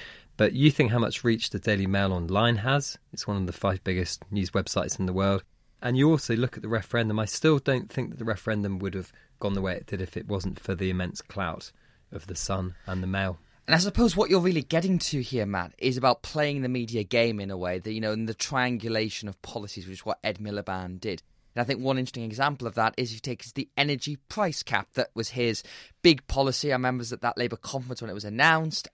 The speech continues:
Speaker 2: and the Daily Mail came out and said, you know, this was quasi Marxist market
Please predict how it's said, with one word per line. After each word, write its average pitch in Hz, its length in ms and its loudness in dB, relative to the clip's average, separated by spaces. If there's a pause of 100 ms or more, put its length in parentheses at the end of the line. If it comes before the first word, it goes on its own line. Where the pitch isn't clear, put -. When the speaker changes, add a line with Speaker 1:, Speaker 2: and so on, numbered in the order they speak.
Speaker 2:
and 113 300 0
the 101 80 -6
Daily 117 380 0
Mail 110 260 -4
came 101 220 -10
out 104 80 -4
and 92 100 -10
said, 98 180 -6
you 101 80 -6
know, 98 60 -8
this - 140 -12
was 95 100 -12
quasi 101 580 -4 (400)
Marxist 107 460 0
market 98 640 -2